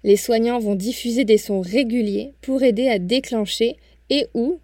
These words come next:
stabiliser le mouvement. Mais ceci n'est pas la seule application de la musique à l'hôpital.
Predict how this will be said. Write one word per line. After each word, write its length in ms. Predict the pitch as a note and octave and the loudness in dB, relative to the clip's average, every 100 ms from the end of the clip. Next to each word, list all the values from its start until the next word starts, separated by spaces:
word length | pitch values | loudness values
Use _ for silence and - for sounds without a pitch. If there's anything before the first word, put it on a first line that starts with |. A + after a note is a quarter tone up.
| _ | _
stabiliser 720 | - - B3+ A#3+ A3 G#3 G3 | -20 -4 -2 0 0 2 2
le 120 | B3 A3 | 2 2
mouvement. 420 | G#3 F3+ F3 E3+ - _ _ _ _ _ _ _ _ _ _ _ _ - | 2 0 -2 -6 -12 _ _ _ _ _ _ _ _ _ _ _ _ 0
Mais 200 | A#3 C#4 | 2 2
ceci 400 | A#3 - B3 C4 | 0 -4 -4 -2
n'est 140 | A3 | -2
pas 200 | F3 A#3 | -2 -2
la 140 | A3+ G#3 | 0 0
seule 180 | A#3 | 0
application 560 | A3+ - G#3 G3+ - B3 | -2 -2 -2 -2 -2 -4
de 100 | A3+ | -2
la 120 | G3+ | 0
musique 400 | F#3+ G3+ A3+ C4 | 0 0 0 -2
à 60 | A3 | 0
l'hôpital. 580 | G3 G3+ F3 F3+ F3 | 0 -2 -8 -8 -8